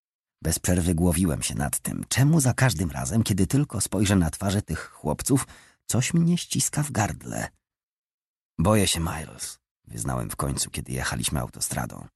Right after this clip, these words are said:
"Boisz się?" "Że może postępuję nierozsądnie. Chciałbym się jakoś upewnić, że to naprawdę Boże prowadzenie, a nie tylko mój zwariowany pomysł." Przez jakiś czas jechaliśmy w milczeniu. "Miles?"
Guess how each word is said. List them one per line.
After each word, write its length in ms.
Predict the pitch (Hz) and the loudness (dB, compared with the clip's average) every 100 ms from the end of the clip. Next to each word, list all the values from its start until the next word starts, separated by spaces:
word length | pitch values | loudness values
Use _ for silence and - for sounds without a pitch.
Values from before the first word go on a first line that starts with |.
| _ _ _ _ _ _ - | _ _ _ _ _ _ -4
"Boisz 320 | 71 92 95 | 2 4 4
się?" 300 | - 170 147 - _ _ _ _ _ _ _ _ | 2 2 0 -6 _ _ _ _ _ _ _ _
"Że 180 | 87 92 | 0 4
może 260 | 92 95 98 | 6 4 2
postępuję 580 | 90 - 92 92 92 | -2 2 4 6 6
nierozsądnie. 880 | 90 87 80 - - 92 85 67 67 - _ _ _ _ _ | 6 4 2 -2 0 2 0 -2 -8 -14 _ _ _ _ _
Chciałbym 340 | - 113 104 82 | -2 0 2 2
się 140 | - | 0
jakoś 260 | 80 82 - | -4 -4 -6
upewnić, 380 | 85 90 82 78 | -2 0 2 0
że 160 | 76 | -2
to 120 | 80 | 0
naprawdę 440 | 82 82 101 85 80 | 0 2 0 0 -4
Boże 300 | 67 87 80 | -2 -2 0
prowadzenie, 580 | 85 82 85 92 85 69 | -2 0 0 2 0 0
a 80 | |
nie 180 | 65 98 | 0 -2
tylko 280 | - 73 67 | 0 -6 -4
mój 180 | 65 71 | -4 -2
zwariowany 600 | 71 85 87 85 90 87 | -2 0 0 2 2 2
pomysł." 580 | 95 64 57 - 53 52 _ _ _ _ _ _ _ | 0 -2 -2 -4 -6 -10 _ _ _ _ _ _ _
Przez 180 | - 55 | -8 -2
jakiś 340 | 120 - - | -2 -2 -6
czas 320 | - 80 - - | -4 -4 -4 -4
jechaliśmy 540 | 65 73 - 62 - 76 | -2 -2 -2 -4 -4 -2
w 80 | 76 | 2
milczeniu. 600 | 95 92 71 53 50 58 _ _ _ _ _ _ _ _ _ _ 92 | 2 2 -2 -6 -8 -12 _ _ _ _ _ _ _ _ _ _ -2
"Miles?" 440 | 87 90 92 - | 2 2 0 -4